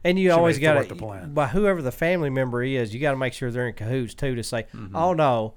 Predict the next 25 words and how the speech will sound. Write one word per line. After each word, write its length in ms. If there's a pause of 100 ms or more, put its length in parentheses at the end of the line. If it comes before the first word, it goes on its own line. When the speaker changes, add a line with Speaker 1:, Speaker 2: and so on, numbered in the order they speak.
(140)
Speaker 3:
We'd 160
love 180
to 60
have 160
Speaker 1:
my 140
Speaker 3:
it. 40
Speaker 1:
mom 320
wanted 440
to 60
come 220
get 160
the 100
kids." 520
Speaker 3:
Mm-hmm. 540
Joey 220
went 180
to 100
Chicago 600
several 280
years 220
ago 240
before 260
we 120
had 120
Molly, 460